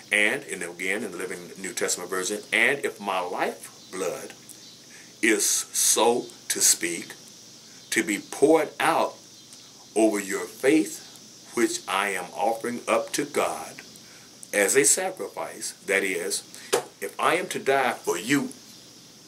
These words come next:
he says, "even then I will be glad,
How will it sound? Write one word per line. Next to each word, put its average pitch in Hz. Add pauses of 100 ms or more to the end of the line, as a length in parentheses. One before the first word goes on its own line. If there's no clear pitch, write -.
(920)
he 104
says, 104
"even 147
then 95 (360)
I 85
will 92
be 98
glad, 82